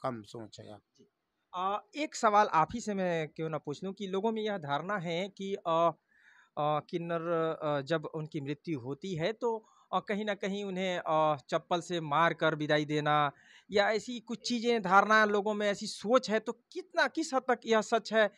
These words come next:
Speaker 2: क्या होता है?
Speaker 1: नहीं, जैसे पाँच सौ साल का जो पंडित रहता है ना, उस टाइप डोली सजा के हमारे किन्नर को ले जाते हैं और, मतलब,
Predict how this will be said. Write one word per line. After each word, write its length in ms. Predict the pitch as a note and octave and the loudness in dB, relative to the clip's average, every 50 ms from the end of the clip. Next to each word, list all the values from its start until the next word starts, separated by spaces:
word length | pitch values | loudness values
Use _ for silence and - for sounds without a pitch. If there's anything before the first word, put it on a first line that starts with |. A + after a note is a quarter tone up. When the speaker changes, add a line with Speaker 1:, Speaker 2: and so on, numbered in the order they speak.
| _ _ _ | _ _ _
Speaker 2:
क्या 120 | - D4 C4+ | 8 8 10
होता 320 | G#3 E3 E3+ E3 - B2+ | 10 8 6 2 2 0
है? 120 | A2+ A#2 - D3+ | 0 -2 -12 -14
Speaker 1:
नहीं, 500 | D3 D3+ D3 C#3 C3+ C3 B2 A2+ G#2+ G#2 _ _ - - - _ _ _ _ _ _ - E3+ E3 | -10 -6 -4 -4 -4 -4 -6 -8 -10 -12 _ _ -20 -20 -20 _ _ _ _ _ _ -8 -8 -4
जैसे 720 | D#3+ F3+ F3 D#3+ D3 - F3 E3+ E3 D3+ C#3+ C3+ - - _ _ _ _ _ _ _ _ _ _ _ _ _ _ _ - | -2 0 0 0 -2 -2 -4 -2 0 0 -2 -4 -6 -14 _ _ _ _ _ _ _ _ _ _ _ _ _ _ _ 2
पाँच 280 | F3+ F#3 F#3 F#3 F#3 | 2 2 2 0 0
सौ 140 | - F#3+ F3 | -4 -4 -6
साल 260 | D#3 - F3+ E3+ F3 | 0 2 2 2 2
का 140 | E3 - E3+ | 0 -4 -6
जो 160 | D#3 D#3 E3 | -4 -4 -6
पंडित 440 | D3 - D#3+ D3 D3 C#3+ E3 E3 - | -2 -2 -2 -2 0 -2 -4 -4 -2
रहता 340 | F3+ E3 D#3+ D#3 - - D#3+ | -4 -4 -4 -4 -4 -4 -4
है 120 | D#3+ E3 | -4 -4
ना, 220 | E3 E3 E3+ F3 E3+ _ _ _ _ _ _ _ | -4 -4 -4 -6 -6 _ _ _ _ _ _ _
उस 240 | - F3+ D#3 - - | -8 -8 -8 -6 -6
टाइप 140 | - E3 C#3+ | -6 -6 -6
डोली 340 | C#3 C#3+ D3+ D3 D3+ D#3 D#3 | -4 -4 -2 -2 -2 -4 -6
सजा 340 | - - E3 D3 D#3 D3 | -6 -8 -6 -2 -2 -2
के 180 | C#3 C#3 - D#3 | -2 -2 -6 -6
हमारे 360 | D3 D3 C#3+ C#3 C#3 C3+ C3+ | -6 -4 -4 -6 -6 -6 -6
किन्नर 420 | C3 - D3 C3+ C3+ C#3 C3+ C#3 C#3 | -8 -10 -10 -8 -6 -4 -4 -4 -6
को 140 | - - | -6 -6
ले 160 | C#3+ C3+ C3 A#2 | -6 -6 -4 -4
जाते 300 | B2+ B2 A#2 - - C#3 | -4 -6 -6 -6 -8 -8
हैं 400 | C#3+ C#3+ D3+ D3+ D#3 D#3 D#3+ - _ _ _ _ _ _ _ _ | -8 -8 -8 -8 -8 -10 -10 -14 _ _ _ _ _ _ _ _
और, 640 | - C#3 C#3 C#3 C#3 C3+ C3 C3 C3 C3 B2+ C3 B2+ | -4 -2 0 2 2 2 2 2 0 0 -2 -4 -6
मतलब, 560 | C3 C#3+ D3 C#3+ C3 - C#3+ C#3 C#3 C3 B2 | -6 -8 -8 -8 -6 -4 -2 -2 -2 -4 -6